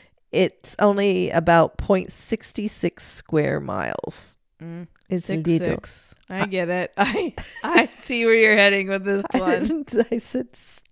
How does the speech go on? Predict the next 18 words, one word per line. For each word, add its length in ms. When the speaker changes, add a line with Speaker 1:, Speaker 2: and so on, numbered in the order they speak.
Speaker 1:
point 300
six 340
six. 300
The 180
Speaker 2:
Yeah. 180
Speaker 1:
island 240
was 200
discovered 560
by 140
Danish 440
s-, 420
sailors 680
in 200
the 80
seventeenth 600
and 120
eighteenth 400
century, 600